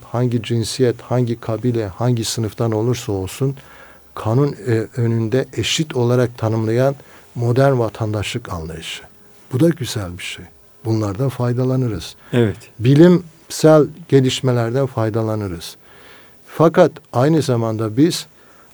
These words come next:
Speaker 1: Avrupa'nın savunduğu mesela işte hümanizm düşüncesi, sekülerizm, yani,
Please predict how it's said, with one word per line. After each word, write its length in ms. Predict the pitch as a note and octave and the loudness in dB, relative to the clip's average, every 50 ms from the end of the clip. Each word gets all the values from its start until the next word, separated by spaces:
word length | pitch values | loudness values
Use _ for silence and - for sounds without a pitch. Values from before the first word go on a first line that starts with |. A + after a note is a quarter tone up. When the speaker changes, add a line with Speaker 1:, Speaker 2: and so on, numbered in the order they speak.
| _ _ - | _ _ -4
Speaker 1:
Avrupa'nın 600 | - A2+ B2 D3 E3+ D#3+ - - B2+ B2+ B2 A2+ | 0 2 4 4 4 4 4 2 2 2 2 0
savunduğu 640 | - - - A#2 A#2+ B2 B2+ B2+ B2 A2+ A#2+ A#2 A2 | -2 0 0 2 4 4 4 4 2 2 2 0 0
mesela 640 | G#2+ G#2+ A2+ A2 - - A#2 G#2 G#2+ A2 G#2+ G2 - | 0 0 -2 -2 -2 -2 -2 -2 0 -2 -2 -4 -6
işte 200 | - - - - G#2 | -12 -14 -6 -6 -4
hümanizm 720 | F2+ G#2+ A#2 B2 B2+ B2+ C3 C#3+ D#3+ C#3+ B2 D3 C3+ A#2+ | 0 2 4 4 6 6 6 4 4 4 4 2 2 2
düşüncesi, 840 | G#2+ A2 - - - A#2+ A2+ G#2 A#2 A2 - - - B2+ A2+ F#2 - - - - - - - - - - - - - - - - - - | 0 -2 -4 -4 -4 -4 -2 0 -2 -2 -2 -2 -2 -2 -2 -4 -6 -10 -18 -20 -20 -20 -20 -20 -20 -20 -20 -20 -20 -20 -20 -20 -20 -12
sekülerizm, 960 | - - - D3 C#3+ C3 - C#3+ C#3+ C#3+ C#3+ D3 D#3 E3 C#3+ - A#2 A#2+ G2+ F2 - - - - - - - - - - - - - - - - - - - | -6 -2 2 4 2 4 6 6 8 8 8 8 6 6 4 4 2 0 -2 -2 -6 -12 -20 -20 -20 -20 -20 -20 -20 -20 -20 -20 -20 -20 -20 -20 -20 -12 -10
yani, 280 | F#2+ F2+ E2 E2 E2 | -8 -8 -8 -8 -10